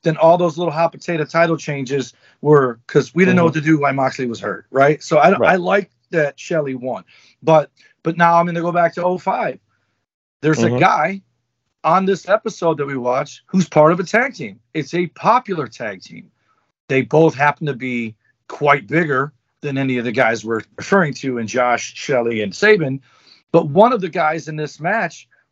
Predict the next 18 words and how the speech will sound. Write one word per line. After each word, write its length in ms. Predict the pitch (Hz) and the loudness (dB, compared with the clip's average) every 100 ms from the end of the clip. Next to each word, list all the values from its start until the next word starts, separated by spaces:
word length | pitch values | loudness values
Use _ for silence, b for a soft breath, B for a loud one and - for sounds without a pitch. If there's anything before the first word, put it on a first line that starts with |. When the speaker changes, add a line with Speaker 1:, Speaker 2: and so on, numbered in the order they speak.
| - | -10
Speaker 1:
went 340 | 127 180 180 | -2 -2 0
on 360 | 151 180 170 160 | 0 2 2 -2
to 220 | - 156 | -4 -4
be 480 | 131 196 165 127 160 _ _ _ _ _ _ _ | -2 -2 -2 -4 -10 _ _ _ _ _ _ _
the 180 | 170 160 | 0 2
Impact 360 | 151 147 156 151 | 0 4 2 4
World 240 | 156 165 | 2 0
Champion, 560 | - 185 214 113 - - _ | 0 -4 -4 -8 -14 -20 _
and 160 | 147 135 | -6 -4
it 160 | 123 90 | -4 -2
worked. 520 | 127 170 - - - - _ _ _ _ _ 139 | 2 2 0 -8 -20 -20 _ _ _ _ _ -8
And 100 | 139 | -4
his 120 | 110 | 0
Speaker 2:
Mm-hmm. 60 | |
Speaker 1:
name 160 | 147 143 | 0 0
is 100 | 120 | -2
James 340 | - 147 139 - | -4 -2 -2 -2
Storm 380 | 156 131 107 | 0 0 0